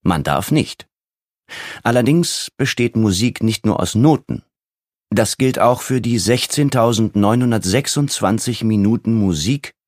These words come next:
die Bach komponiert hat, wie ausgerechnet wurde. Ohne Interpreten und ohne Zuhörer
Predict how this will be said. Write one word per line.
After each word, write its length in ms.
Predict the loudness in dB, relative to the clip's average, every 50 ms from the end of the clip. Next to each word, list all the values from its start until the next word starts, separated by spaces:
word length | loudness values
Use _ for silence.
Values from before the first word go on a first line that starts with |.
| -6 -6
die 80 | -4
Bach 300 | -2 0 -2 -2 -2 -4
komponiert 580 | -4 -4 -2 -2 0 0 0 0 0 -2 -2 -4
hat, 220 | -6 -6 -6 -10 _ -20 -20 -20 -20 _ _ _
wie 200 | -6 -4 -2 -2
ausgerechnet 640 | -2 -2 -4 -4 -6 -6 -8 -8 -10 -10 -12 -12 -12
wurde. 280 | -14 -16 -16 -16 -18 -20 _ _ _ _ _ _ _ _ _ _ _ -20 -20 -20 -20 -20 -20 -20 -20 -20 -14 -4 0
Ohne 360 | 2 4 6 6 4 4 4
Interpreten 1040 | 2 2 2 2 0 -2 -2 -4 -2 0 2 2 0 0 -2 -2 -2 -2 -2 -4 -6 _
und 160 | -4 -4 -4 -2
ohne 300 | 0 2 2 2 2 0
Zuhörer 800 | 0 -2 0 0 2 2 2 2 2 2 0 -2 -4 -6 -8